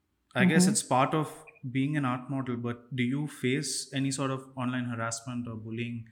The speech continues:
Speaker 1: especially because of the fact that you do these online sessions where people are not taking it seriously and just kind of
Speaker 2: Mm-hmm.
Speaker 1: making a joke about it?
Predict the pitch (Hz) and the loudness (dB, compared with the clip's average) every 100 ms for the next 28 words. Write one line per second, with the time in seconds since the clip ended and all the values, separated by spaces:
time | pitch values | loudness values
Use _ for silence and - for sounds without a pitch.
0 | _ _ - 113 127 127 139 131 127 123 | _ _ -8 -4 -2 0 0 -2 -2 -4
1 | 127 123 127 120 123 120 120 117 117 120 | -4 -4 -4 -4 -4 -6 -6 -4 -4 -4
2 | 117 - 123 117 113 113 113 - 117 110 | -6 -8 -6 -6 -6 -8 -10 -10 -10 -8
3 | 113 110 110 - _ _ _ - 123 123 | -8 -8 -10 -16 _ _ _ -6 -4 0
4 | 123 123 127 131 120 127 123 123 120 120 | 2 2 0 0 -2 -2 -4 -4 -4 -4
5 | 120 123 120 117 113 110 110 120 - 190 | -6 -4 -4 -4 -6 -8 -8 -8 4 10
6 | 190 185 175 233 113 113 117 110 110 107 | 10 12 8 8 4 -6 -6 -6 -8 -10
7 | 113 104 107 107 | -8 -8 -8 -12